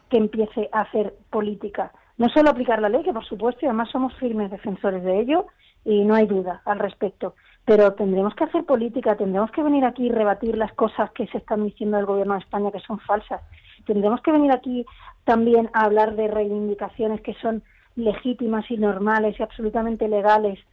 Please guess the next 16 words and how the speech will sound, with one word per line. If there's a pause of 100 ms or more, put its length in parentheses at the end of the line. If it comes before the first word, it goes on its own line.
(320)
de,
de
Cataluña.
Tendremos
que
hacer
política,
porque
si
no
lo
que
se
está
haciendo
es